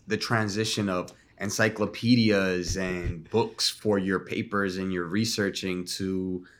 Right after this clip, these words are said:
Ask Jeeves and this thing called Google.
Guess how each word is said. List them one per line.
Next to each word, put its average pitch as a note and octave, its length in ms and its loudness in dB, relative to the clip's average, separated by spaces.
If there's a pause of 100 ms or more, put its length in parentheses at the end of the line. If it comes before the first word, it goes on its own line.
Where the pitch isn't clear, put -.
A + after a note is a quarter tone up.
(380)
Ask F#2 440 -2
Jeeves G2 640 4
and G2+ 560 -4 (240)
this - 160 -6
thing A2+ 220 -2
called A#2+ 300 4
Google. G2+ 480 0